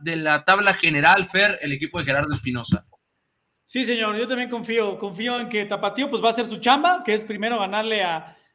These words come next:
Speaker 2: a Mineros, y, pues, ya lo otro, pues, desafortunadamente no depende de, de Tapatío, pero Tapatío va a hacer su chamba, que le va a ganar a, a los Mineros. Mañana, recuerden, cinco de la tarde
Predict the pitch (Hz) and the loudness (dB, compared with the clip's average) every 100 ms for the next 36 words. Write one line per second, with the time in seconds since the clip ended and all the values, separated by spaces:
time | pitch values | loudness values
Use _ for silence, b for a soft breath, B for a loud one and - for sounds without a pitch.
0 | - 180 190 240 311 370 370 202 165 190 | -12 -8 -2 2 4 4 0 -10 -2 2
1 | 220 214 220 220 226 226 B B _ 165 | 2 2 0 0 -2 -2 B B _ -12
2 | 180 170 175 202 208 208 202 208 202 208 | -10 -10 -6 -4 -4 -6 -6 -8 -6 -6
3 | 202 185 175 170 170 175 185 190 233 262 | -4 -6 -6 -8 -10 -12 -10 -8 -6 -4
4 | 202 185 - - 190 214 311 254 226 220 | -4 -6 -8 -6 -4 0 2 2 0 -4
5 | - 156 - - _ 185 196 220 208 220 | -4 -6 -8 -20 _ -6 -2 -2 -2 -4
6 | 233 - 160 160 160 160 160 165 170 160 | -4 -10 -8 -8 -8 -8 -10 -12 -12 -14
7 | 180 208 220 220 B B B 185 208 277 | -8 -4 -4 -4 B B B -2 2 4
8 | 247 226 262 277 285 269 - - - - | 2 4 4 4 2 -2 -8 -20 -16 -4
9 | 262 285 285 247 233 175 196 190 254 277 | -2 -2 -2 -4 -4 -6 -4 0 4 4
10 | 294 | 4